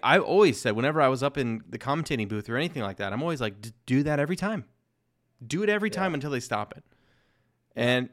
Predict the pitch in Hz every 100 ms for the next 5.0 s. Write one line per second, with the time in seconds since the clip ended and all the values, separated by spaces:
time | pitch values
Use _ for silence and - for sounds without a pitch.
0 | _ - 147 139 135 147 170 185 185 _
1 | - _ _ _ _ _ _ _ _ _
2 | - - 135 165 107 123 123 110 143 123
3 | 117 220 240 - 175 165 160 139 - -
4 | 147 151 139 131 131 131 139 123 120